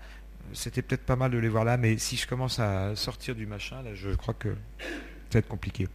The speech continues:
C'est le début de la guerre, mille neuf cent treize, mille neuf cent quatorze. Il va à Londres, à Copenhague, à Berlin, en Autriche, en Hongrie, en Russie. Il va passer son temps en Europe, partout.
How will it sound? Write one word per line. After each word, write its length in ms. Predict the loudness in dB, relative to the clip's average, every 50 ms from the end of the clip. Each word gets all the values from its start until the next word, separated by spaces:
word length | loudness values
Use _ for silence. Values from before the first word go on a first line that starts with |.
| -8 -16 -16 -16 -16 -16 -16 -16 -16 -16 -16 -16 -16 -16 -16 -16 -14 -12 -12 -10 -10 -10 -10 -8 -10 -12 -12 -14 -14 -8 0
C'est 140 | 4 6 12
le 60 | 12
début 200 | 12 12 12 12
de 60 | 12
la 80 | 12 12
guerre, 400 | 12 12 12 12 10 8 6 4
mille 160 | 2 2 2
neuf 120 | 2 2
cent 140 | 2 2 0
treize, 320 | 4 6 8 8 8 8 4
mille 120 | 2 2
neuf 100 | 2 2
cent 140 | 2 2 4
quatorze. 500 | 4 4 4 6 4 6 6 6 4 4
Il 60 | 6
va 160 | 6 8 8
à 40 | 8
Londres, 340 | 8 8 6 6 6 6 6
à 60 | 6
Copenhague, 480 | 8 6 6 8 8 8 10 10 10 8
à 60 | 10
Berlin, 480 | 10 10 10 10 10 8 8 8 6
en 160 | 4 4 6 6
Autriche, 400 | 6 6 6 4 4 4 2 0
en 100 | 0 2
Hongrie, 320 | 2 2 4 6 6 8
en 120 | 8 12
Russie. 420 | 12 12 12 12 10 4 2 2 -2 -6 -12 -16 -18 -18 -18 -18 -18 -18 -18 -18 -18 -18 -12 -2 4
Il 60 | 6
va 80 | 6 8
passer 240 | 8 8 8 6
son 180 | 6 4 2 0
temps 200 | 2 4 4 4
en 40 | 4
Europe, 420 | 4 4 4 4 4 2 -4 -12 -16 2 4
partout. 320 | 4 4 4 0 -4 -4